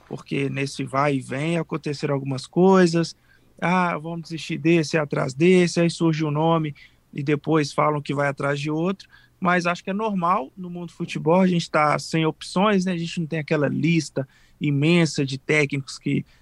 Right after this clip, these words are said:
assumiriam um, um time desse do Atlético que a gente ficasse, assim, cem por cento confiante. Então, acho que é normal,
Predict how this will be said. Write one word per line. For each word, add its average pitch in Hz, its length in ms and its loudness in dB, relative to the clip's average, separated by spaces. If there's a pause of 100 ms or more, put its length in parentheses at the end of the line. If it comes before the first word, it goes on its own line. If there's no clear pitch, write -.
(140)
assumiriam 165 840 6
um, 147 280 -4
um 143 40 0
time 143 500 -2
desse 139 280 -2
do 156 80 0
Atlético 135 520 -4
que 139 40 -6
a 135 60 -4
gente 131 160 -10
ficasse, 135 680 -2 (300)
assim, 135 320 2
cem 170 220 2
por 156 160 2
cento 147 260 0
confiante. 170 720 4 (300)
Então, 185 180 4
acho 196 160 0
que 214 80 0
é 214 60 2
normal, 220 600 0